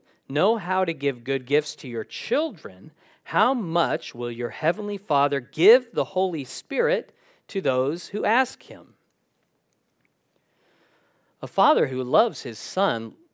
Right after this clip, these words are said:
wants to supply him with good food so he can grow strong and be healthy. God loves giving the Holy Spirit to those who ask him even more. It's God's will to give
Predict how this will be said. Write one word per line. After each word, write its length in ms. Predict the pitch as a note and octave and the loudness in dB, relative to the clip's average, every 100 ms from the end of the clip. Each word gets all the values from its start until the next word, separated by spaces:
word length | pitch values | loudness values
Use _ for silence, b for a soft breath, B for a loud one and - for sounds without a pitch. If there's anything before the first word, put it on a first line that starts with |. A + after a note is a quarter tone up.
| _ | _
wants 460 | A2 A#2+ C#4 F4 - | -4 2 2 2 -6
to 140 | D#3 | -10
supply 580 | - C3+ - B2+ A2+ G#2 | -8 -8 -6 -2 -2 -2
him 280 | G#2 G2+ F2 | -8 -14 -14
with 280 | B2 A2 _ | -12 -12 _
good 220 | B2 G2+ | -10 -10
food 460 | - - F#2+ E2 G#2+ - | -14 -18 -18 -18 -20 -16
so 160 | - | -12
he 60 | B2+ | -10
can 160 | B2+ | -10
grow 460 | A2 A2+ C3 D3 D#3 | -8 -2 2 2 0
strong 540 | - - F#3 B3 D#3 | -6 -2 2 2 0
and 140 | A2+ A2 | -6 -10
be 100 | - | -6
healthy. 600 | - C#4 - F#2+ E2+ - b b b b b b b b b b - | 0 0 -2 -12 -18 -20 b b b b b b b b b b -2
God 300 | D3+ C4 D#4+ | 4 6 6
loves 280 | G3+ F3+ C3+ | 6 6 6
giving 320 | C#3 F#3+ F3 | 4 4 2
the 80 | C#3 | -2
Holy 380 | - A#3+ B3 E3 | -2 2 4 2
Spirit 560 | - - A#3+ D#3+ D#3 - | -2 2 4 6 4 -2
to 120 | D3+ | 0
those 280 | F3 F#3 - | 2 0 0
who 120 | D#3 | 0
ask 340 | G#3 C#4 - | 0 -2 -8
him 240 | - A2+ A#2 | -10 -10 -8
even 300 | F3 G3 G#3+ | -6 -4 -4
more. 480 | G3+ A3 C#4+ - - _ _ _ _ _ _ _ _ _ _ - | -4 -4 -6 -10 -14 _ _ _ _ _ _ _ _ _ _ -6
It's 180 | D3+ - | -6 -2
God's 320 | E3+ F#3+ C#3 | 2 2 2
will 280 | D#3+ F4 D4+ | -2 -2 -2
to 160 | D3+ | -8
give 440 | A#2 D3 D3+ G2 | -4 4 4 2